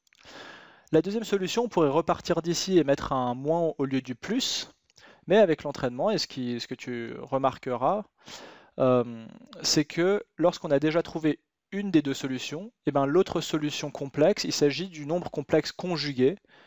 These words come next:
c'est-à-dire le nombre complexe qui a la même partie réelle, ici un, mais par contre qui a la, euh, la partie imaginaire opposée. Donc au lieu de moins racine de trois sur trois, on va avoir plus racine de trois sur trois. Donc on a deux solutions. Voici l'ensemble des deux solutions. Soit x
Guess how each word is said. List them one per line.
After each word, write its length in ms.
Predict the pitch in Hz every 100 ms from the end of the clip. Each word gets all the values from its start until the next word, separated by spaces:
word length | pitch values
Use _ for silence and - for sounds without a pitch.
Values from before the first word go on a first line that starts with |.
| -
c'est-à-dire 480 | - 143 151 156 165
le 60 |
nombre 160 | 147 151
complexe 380 | 156 - 156 -
qui 80 |
a 60 | 127
la 80 | 123
même 160 | 160
partie 280 | 151 131 -
réelle, 400 | 117 117 196 220 - -
ici 320 | 120 - 117 -
un, 180 | 165 - _ _ - - -
mais 80 | 147
par 200 | 139 147
contre 220 | 196 220
qui 120 | - 156
a 120 | 143
la, 380 | 131 120 - - - 135
euh, 100 | 127
la 100 | 135
partie 300 | 139 - 151
imaginaire 540 | 156 143 135 170 180
opposée. 340 | 165 151 135 127
Donc 180 | 120
au 20 | 143
lieu 120 | 139
de 80 | 135
moins 260 | 139 170
racine 300 | 160 156 156
de 80 | 139
trois 180 | - 135
sur 180 | 131 -
trois, 180 | 160
on 80 | 190
va 140 | 139 127
avoir 220 | 151 -
plus 320 | - 185 180
racine 300 | 151 - 156
de 60 | 139
trois 160 | -
sur 180 | 135 131
trois. 220 | - - _ _ - _ - - - -
Donc 160 | 226
on 80 | 220
a 80 | 170
deux 120 | 185
solutions. 420 | - 190 131 123 - _ _ _ _ _ _ _ -
Voici 280 | 156 -
l'ensemble 320 | 185 160 170 160
des 80 |
deux 100 | 135
solutions. 460 | 131 131 123 - 226
Soit 320 | - 190 180 - -
x 480 | 185 - - -